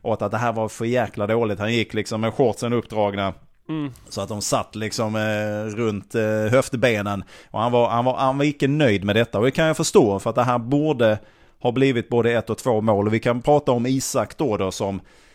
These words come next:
Speaker 1: en del har varit på oss också, om att vi kanske försvarar lite för mycket här. Men då, då kan man ju säga, absolut, vi tycker, vi försvarar honom när det finns skäl för det. Men igår så måste man ändå vara,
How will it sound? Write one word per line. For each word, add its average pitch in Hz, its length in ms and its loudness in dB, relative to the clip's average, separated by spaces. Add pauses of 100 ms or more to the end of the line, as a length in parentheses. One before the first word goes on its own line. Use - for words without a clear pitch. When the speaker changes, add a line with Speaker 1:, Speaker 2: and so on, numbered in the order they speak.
(160)
Speaker 1:
en 120 140 -4
del 123 260 2
har 123 80 6
varit 127 180 4
på 170 100 10
oss 131 320 8
också, 156 280 6
om 120 80 4
att 120 140 2
vi 123 80 0
kanske 120 320 0
försvarar 123 560 6
lite 139 280 2
för 156 120 2
mycket 170 400 4
här. 107 140 4
Men 127 140 0
då, 156 160 2
då 160 200 -2
kan 160 160 -2
man 165 100 -2
ju 170 60 -4
säga, 160 240 4
absolut, 147 440 2
vi 147 200 2
tycker, 170 300 0
vi 175 140 4
försvarar 185 380 4
honom 151 220 4
när 156 240 2
det 156 140 2
finns 160 240 -4
skäl 131 240 2
för 160 180 0
det. 113 100 0
Men 135 120 0
igår 156 380 4
så 175 120 -4
måste 202 280 0
man 190 100 -2
ändå 175 240 0
vara, 156 280 2